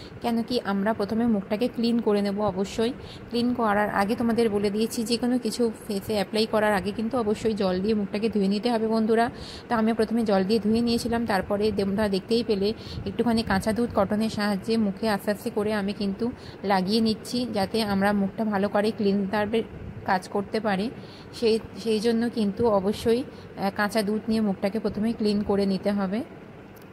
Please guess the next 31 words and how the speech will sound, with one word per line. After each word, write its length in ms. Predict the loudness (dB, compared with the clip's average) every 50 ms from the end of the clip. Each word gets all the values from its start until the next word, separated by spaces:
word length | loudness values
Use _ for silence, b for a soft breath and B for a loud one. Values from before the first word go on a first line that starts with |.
| -14 -6
এইভাবে 380 | -2 -2 2 2 2 4 2 2
ঠিক 160 | 2 2 0
আস-, 200 | 0 0 0 -4 -4
আস্তে 340 | -2 -2 -2 -4 -6 -4 -2
আস্তে 260 | -2 -2 -2 -2 -2
আলতো 320 | 0 0 0 0 0 0 0
হাতে 260 | 0 0 -2 -4 -6
কিন্তু 280 | -4 -2 -4 -2 -4
করে 260 | -2 0 0 0 2 0
নিতে 220 | 0 0 -2 -2
হবে 220 | -2 -2 -2 -2
কাঁচা 300 | -2 -2 -4 -2 -2 -2
দুধ 180 | -2 -2 -2 -2 -2 -2
দিয়ে 120 | -2 0
মুখটা 260 | 0 -2 -2 -4 -6
clean। 300 | -4 -2 -2 -2 -2 -2 -4 B B B B B B -2
তারপরে 580 | 2 2 2 2 2 2 2 4 2 2 -2
আমরা 260 | -2 -2 0 0 0 0
তোম-, 200 | 0 -2 -2 0
আমি 180 | 0 -2 0
তোমাদেরকে 420 | 0 0 0 0 0 -2 -2 -4 -4
দেখাবো 460 | -2 -2 -4 -2 -4 -4 -2 -2 -2
যে 140 | -2 -2 -2 -2
কিভাবে 300 | -2 -2 0 0 0 0
তোমরা 260 | -2 -2 -2 0 0 0
একটা 300 | -2 -4 -6 -8 -8 -8 B B B B B B 0
face 160 | 0 2 2
scrubber 340 | 0 0 0 2 4 2 2 2
তৈরি 240 | 2 2 2 2 0
করবে। 360 | 0 0 0 0 0 -2 -4 -6 -6 B B B B B -6 0
যাদের 460 | 2 2 2 2 2 0 0 -2